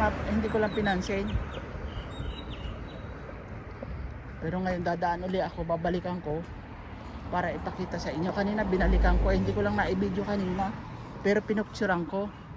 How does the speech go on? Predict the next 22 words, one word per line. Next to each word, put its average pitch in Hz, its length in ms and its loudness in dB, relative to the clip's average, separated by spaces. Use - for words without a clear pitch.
May 190 80 0
picture 180 340 -2
ako 175 220 -4
din 175 340 0
eh. - 20 -2
May 165 140 -2
ganda. 190 420 0
Ang 226 260 2
taas, 269 600 4
ang 214 100 -6
taas 214 320 2
nung 226 240 2
bakod. 233 460 6
Halata 226 380 6
doon 226 180 4
sa 277 80 6
gilid, 220 460 6
eh, 233 720 8
halata 226 420 8
na 233 120 6
may 220 400 4
nakuha. 226 720 4